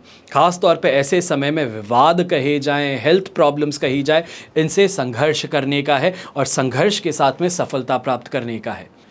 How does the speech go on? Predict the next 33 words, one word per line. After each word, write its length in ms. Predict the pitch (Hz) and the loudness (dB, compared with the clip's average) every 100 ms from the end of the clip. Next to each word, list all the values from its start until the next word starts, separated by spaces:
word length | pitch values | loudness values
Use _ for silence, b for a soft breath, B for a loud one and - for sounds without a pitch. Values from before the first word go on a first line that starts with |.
| b b | b b
ऐसे 260 | 151 151 208 | 2 4 2
समय 240 | 180 143 | 2 0
में 100 | 180 | 0
संघर्ष 460 | 196 151 131 185 220 | 0 0 2 2 2
करने 300 | 170 143 151 | 0 0 0
की 120 | 147 | -2
स्थिति 340 | - - 127 208 131 | -4 -2 -2 0 0
आपके 300 | 127 - 156 | 0 0 0
ऊपर 280 | 135 185 160 - | 0 -2 -4 -2
बहुत 300 | 123 196 226 | 2 2 2
ज़्यादा 320 | 143 127 131 | 0 0 2
हावी 320 | 151 120 120 | 2 0 0
रहने 260 | 117 110 117 | -2 -4 -4
वाली 240 | 107 104 | -6 -6
है। 140 | 95 98 B B B - | -8 -12 B B B -2
ख़ास 240 | 156 190 | 0 2
तौर 160 | 190 170 | 2 0
पे 160 | 185 185 | 2 4
एक 200 | 175 160 | 2 4
बात 180 | 151 | 0
का 100 | 143 | 0
ध्यान 240 | 123 127 160 | -2 0 2
दीजिएगा, 360 | 160 147 151 180 B B - | 2 2 2 0 B B 0
पैसों 340 | 151 151 202 | 2 4 2
को 120 | 190 208 | 4 4
लेकर 340 | 175 170 185 | 4 2 0
के, 180 | - 208 208 B - | 2 0 -2 B 2
कोई 200 | 208 226 | 4 4
भी 160 | 226 139 | 2 2
डिसीजन 560 | 127 131 180 175 233 | 0 2 2 4 2
को 160 | 226 226 | 4 4
लेकर 360 | 190 185 196 | 4 4 2
के 180 | 185 220 | 2 2